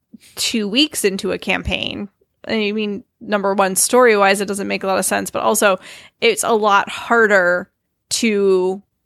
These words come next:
like, I think you just get to know a character over time. As you play in a campaign, you become closer to the characters in that campaign, and you know your companions in the campaign. And so you know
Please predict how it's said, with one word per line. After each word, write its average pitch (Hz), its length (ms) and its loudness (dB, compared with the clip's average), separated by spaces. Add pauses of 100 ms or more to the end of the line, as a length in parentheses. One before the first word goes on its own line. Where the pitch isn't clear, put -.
(160)
like, 220 200 2
I 240 100 2
think 254 180 0
you 277 80 4
just 277 240 0
get 233 160 0
to 220 140 -2
know 196 300 2
a 185 60 2
character 185 460 -2
over 180 180 -4
time. - 380 -2
As 208 160 0
you 202 80 -2
play 240 280 0
in 226 80 2
a 202 60 -2
campaign, 185 800 -2 (320)
you 214 180 0
become 208 680 0 (300)
closer 226 560 2
to 202 280 -2
the 190 100 4
characters 196 580 0
in 190 60 -4
that 170 220 -2
campaign, 185 720 -6 (360)
and 214 240 0
you 220 140 2
know 208 680 4
your 202 260 0
companions 202 960 -4
in 196 80 -8
the 196 80 -10
campaign. - 680 -10
And 208 180 -6
so 202 360 2 (420)
you 233 260 0
know 226 600 4